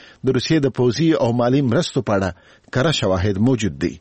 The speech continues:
په همدې حال کې د کرملین ویاند دمیتری پسکوف ویلي دي چې روسیه د مالیزیا د الوتکې د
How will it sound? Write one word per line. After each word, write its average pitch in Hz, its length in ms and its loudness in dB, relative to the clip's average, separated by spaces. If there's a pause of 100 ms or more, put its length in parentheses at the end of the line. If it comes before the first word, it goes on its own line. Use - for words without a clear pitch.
(440)
په 120 140 0
همدې 123 200 0
حال 127 220 0
کې 139 220 -2
د 123 120 -2
کرملین 139 360 0
ویاند 110 340 0
دمیتری 131 340 -2
پسکوف 127 480 -2
ویلي 151 180 2
دي 143 120 -2
چې 151 160 -2 (400)
روسیه 139 380 0
د 143 100 0
مالیزیا 139 500 2
د 147 100 -2
الوتکې 131 540 0
د 127 80 -2